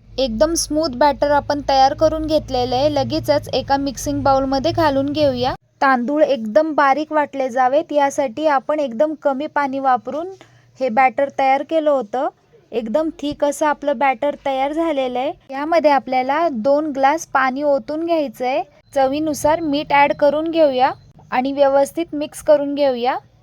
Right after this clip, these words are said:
एकदम फ्लोइंग कन्सिस्टन्सीचं आपल्याला हे बॅटर तयार करून घ्यायचं आहे. अगदी पाण्यासारखं आपण हे बॅटर तयार करून घेतो, यामुळेच याला कदाचित नीर डोसा असं म्हटलं जातं,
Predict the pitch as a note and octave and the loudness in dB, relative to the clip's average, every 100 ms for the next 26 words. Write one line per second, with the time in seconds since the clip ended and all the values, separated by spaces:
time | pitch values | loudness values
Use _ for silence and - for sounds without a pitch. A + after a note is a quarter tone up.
0 | - C4 A3+ A3 F4 E4+ C#4+ C#4+ D4+ E4 | -8 -6 -4 0 -2 -2 0 0 0 0
1 | D#4+ D4 D4 D#4+ - D4+ C#4+ D4 C4 E4 | 2 2 -2 -6 -2 -2 -2 -8 -2 -2
2 | D4+ D4 C#4+ D4+ D4 A#3+ C#4 A#3 C#4+ - | 0 0 0 0 0 2 2 2 -4 0
3 | C#4 C4+ C#4+ D4+ D4 D4 D#4+ D4+ A3+ B3+ | 2 2 2 -2 -2 -2 -2 -2 -4 -6
4 | C4 E4+ _ _ _ _ _ _ - B3+ | -6 -8 _ _ _ _ _ _ -2 0
5 | A#3+ E4 D#4 D4 D4 D#4 D#4+ C#4+ D#4+ D#4 | -2 0 2 2 0 0 0 2 0 0
6 | D#4+ D4+ D4+ C4 C4+ D4 D4 C#4+ C#4 D4+ | 0 0 0 2 2 0 -2 -2 -2 0
7 | D4+ D4 D4 D#4 C#4+ C#4+ D4 F4+ C4 C#4 | 0 0 -2 -4 -2 0 0 0 -2 0
8 | C#4 C#4+ D#4 F4 D#4 C#4+ C#4 C#4 C#4+ B3+ | 0 2 0 0 0 0 0 0 -2 -2
9 | B3+ D#4+ F4 D4 C#4 D4 D#4+ - _ A3 | -4 -4 -4 -6 -6 -4 -6 -10 _ 0
10 | C#4 C4+ C#4+ C4+ D#4 D#4 D4 A3+ C#4 D4 | 2 2 0 -2 -2 -2 -4 -2 -2 0
11 | D4 - D4 | -2 -2 -2